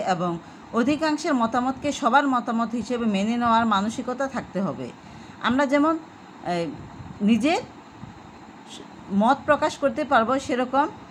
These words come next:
অন্যের মতামতকেও আমরা শ্রদ্ধা করব এবং যে অধিকাংশ মতামতকে সবার মতামত হিসেবে মেনে নেওয়ার মতো মানসিকতাও আমাদের মধ্যে থাকতে হবে। নিজের বা নিজ দলের মতামত জোর করে অন্যদের উপর কোনোভাবেই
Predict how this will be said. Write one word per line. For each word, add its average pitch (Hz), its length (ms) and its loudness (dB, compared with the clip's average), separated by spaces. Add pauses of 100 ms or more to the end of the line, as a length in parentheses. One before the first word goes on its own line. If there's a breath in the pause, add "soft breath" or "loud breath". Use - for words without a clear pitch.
(100)
অন্যের 262 320 4
মতামতকেও 277 640 2
আমরা 262 260 4 (220)
শ্রদ্ধা 240 360 0
করব 269 260 0 (180)
এবং 220 180 2 (120)
যে 240 140 0 (440 loud breath)
অধিকাংশ 311 500 0 (160)
মতামতকে 269 580 0
সবার 285 360 4
মতামত 254 440 -2
হিসেবে 247 320 -4
মেনে 220 280 0
নেওয়ার 262 260 4
মতো 269 260 0 (120)
মানসিকতাও 269 680 0
আমাদের 240 360 2
মধ্যে 247 260 -2
থাকতে 254 340 -6
হবে। 156 280 -4 (440 loud breath)
নিজের 220 380 2
বা 247 180 4
নিজ 226 340 0
দলের 247 280 0
মতামত 208 520 0
জোর 240 260 2
করে 294 200 4
অন্যদের 226 440 0
উপর 269 240 4 (140)
কোনোভাবেই 240 560 0